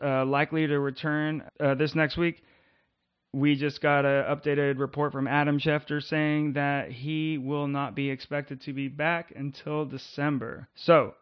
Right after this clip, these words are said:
this could mean a lot of different things. Uh, if it's anything like the game we just saw with Tyler Boyd this past weekend, uh, he didn't do too good. He was covered a lot. He did not have a lot of fantasy output for you. He only got me nine, uh, points in a fantasy P P R league.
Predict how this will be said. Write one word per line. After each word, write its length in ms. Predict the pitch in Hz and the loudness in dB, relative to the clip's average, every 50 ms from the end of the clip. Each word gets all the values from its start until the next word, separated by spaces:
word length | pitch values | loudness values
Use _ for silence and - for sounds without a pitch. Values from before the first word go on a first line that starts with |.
| _ - | _ -10
this 320 | 127 127 147 151 151 - | 0 4 4 4 4 0
could 220 | - - 160 147 147 | 2 2 4 6 6
mean 340 | 143 143 143 143 143 135 | 6 6 6 4 4 2
a 80 | - 123 | 0 0
lot 220 | 127 135 139 143 | 2 4 4 4
of 40 | 139 | 4
different 220 | 135 - 120 117 - | 2 0 -4 -6 -6
things. 340 | 127 113 107 - - - _ | -6 -8 -8 -10 -14 -8 _
Uh, 320 | - 139 135 135 135 135 131 | 4 6 8 8 8 6 4
if 80 | 139 139 | 2 0
it's 100 | 127 - | 0 2
anything 280 | 165 170 165 165 156 | 2 4 4 4 4
like 140 | 151 147 135 | 4 2 2
the 40 | 139 | 2
game 200 | 135 151 151 147 | 2 2 4 4
we 80 | 147 | 2
just 220 | 135 143 139 - - | 2 0 -4 -2 0
saw 220 | - 147 147 143 | 2 4 4 4
with 240 | 139 139 139 - _ | 4 4 2 0 _
Tyler 320 | - 147 147 143 143 143 | -2 0 2 2 2 2
Boyd 320 | 139 127 139 139 143 139 131 | 2 2 2 2 2 2 0
this 160 | 135 131 - | -2 -4 -4
past 400 | - 143 147 147 151 151 - - | -4 -2 0 0 0 -2 -2 -2
weekend, 640 | 151 147 139 - 156 147 147 147 147 147 147 147 - - - | -4 -4 0 0 2 2 4 2 2 2 0 -2 -4 -6 -4
uh, 360 | 123 135 131 131 131 131 131 | -2 0 0 0 0 -2 -2
he 200 | 131 127 139 156 | -4 -4 -4 -4
didn't 200 | 151 180 175 170 | -2 -2 0 0
do 100 | 175 180 | 0 0
too 160 | - - 180 | 0 0 -2
good. 300 | 170 180 185 185 180 156 | 2 2 4 4 4 4
He 200 | 147 147 147 147 | 4 2 2 2
was 200 | 139 139 143 - | 2 0 -2 -2
covered 280 | - - 151 139 147 143 | 0 -2 0 0 2 0
a 60 | 147 | 2
lot. 320 | 143 143 147 156 156 135 | 4 4 4 4 2 0
He 220 | 135 135 139 139 139 | -2 -2 -2 -2 -2
did 240 | 135 147 143 135 143 | -2 -4 -4 -2 0
not 360 | 143 139 143 147 143 - - _ _ _ _ _ _ _ _ _ _ _ _ _ _ _ _ _ _ _ _ _ _ | 0 0 0 0 0 -4 -8 _ _ _ _ _ _ _ _ _ _ _ _ _ _ _ _ _ _ _ _ _ _
have 200 | 143 139 139 135 | -2 0 0 2
a 40 | 139 | 2
lot 140 | 139 139 | 2 2
of 120 | 135 135 - | 0 -2 -2
fantasy 360 | - 147 147 147 135 143 139 | -2 0 0 0 0 0 2
output 300 | 131 139 139 - 139 - | 2 2 2 0 -2 -4
for 160 | - 143 143 151 | -2 -2 -2 0
you. 100 | 151 143 | 0 0
He 60 | 143 | 0
only 180 | 143 139 135 | 0 0 0
got 160 | 127 135 117 131 | 0 0 0 0
me 80 | 139 | 0
nine, 420 | 139 131 131 135 139 139 143 135 - - | 0 0 0 0 0 0 -2 -2 -4 -4
uh, 180 | 101 131 131 131 | -4 -4 -4 -4
points 340 | - 135 143 143 143 139 139 | -2 -2 0 0 0 0 -2
in 80 | 135 | -2
a 20 | 123 | -2
fantasy 720 | 135 127 131 131 127 131 127 - - 143 139 135 135 131 | -2 -2 -2 -2 -2 -4 -6 -6 -4 -4 -2 -2 -4 -4
P 180 | - 139 139 | -4 -6 -6
P 140 | 135 135 139 | -2 -2 0
R 180 | 139 139 143 143 | 0 0 0 0
league. 300 | 147 151 156 156 151 | 0 -2 -2 -4 -6